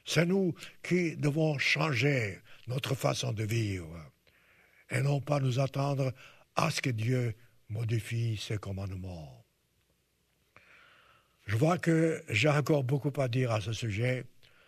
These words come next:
J'irai donc continuer ce sujet. Je vais donc parler à nouveau dans un de mes prochains sermons et le nommer « à qui la faute ». En conséquence, je dis,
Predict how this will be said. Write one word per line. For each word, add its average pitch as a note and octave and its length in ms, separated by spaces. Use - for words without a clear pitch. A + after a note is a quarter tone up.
J'irai C3 340
donc C#3+ 440
continuer C#3+ 560
ce - 220
sujet. G#2 560
Je A#2 80
vais C3 100
donc D3 240
parler C3 540
à D3+ 160
nouveau A#2+ 420
dans G#2 320
un A#2+ 60
de G#2 100
mes F#2 480
prochains G#2 400
sermons C3 600
et A#2+ 380
le A#2 160
nommer « B2 580
à - 120
qui - 140
la G#2 120
faute ». - 540
En - 160
conséquence, D3+ 760
je A2 160
dis, B2 340